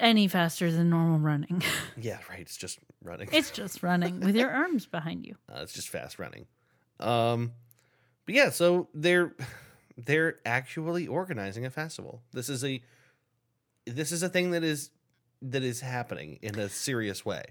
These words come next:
Speaker 1: On a scale of one to Fire Festival, how big of a <laughs> disaster do you think this will be?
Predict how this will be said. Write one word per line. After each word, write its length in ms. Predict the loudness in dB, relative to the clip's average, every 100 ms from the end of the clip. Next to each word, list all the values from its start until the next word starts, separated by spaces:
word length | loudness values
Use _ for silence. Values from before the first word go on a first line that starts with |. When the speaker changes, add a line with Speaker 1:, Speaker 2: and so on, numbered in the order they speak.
| _ _ 0
Speaker 1:
On 140 | 4
a 80 | 4
scale 640 | 2 -4 -4 -2 0 4
of 160 | 2 4
one 420 | 6 8 8 4
to 160 | 2 -2
Fire 600 | -2 2 6 6 6 2
Festival, 760 | -2 -6 -6 -6 -8 -12 -10 -4
how 320 | 0 2 4
big 280 | 6 6 6
of 140 | 6
a 140 | 8 8
<laughs> 0 |
disaster 840 | 8 6 8 6 6 4 6 6
do 200 | 6 4
you 100 | 4
think 360 | 2 0 -4 -4
this 220 | -8 -4
will 120 |
be? 60 | -4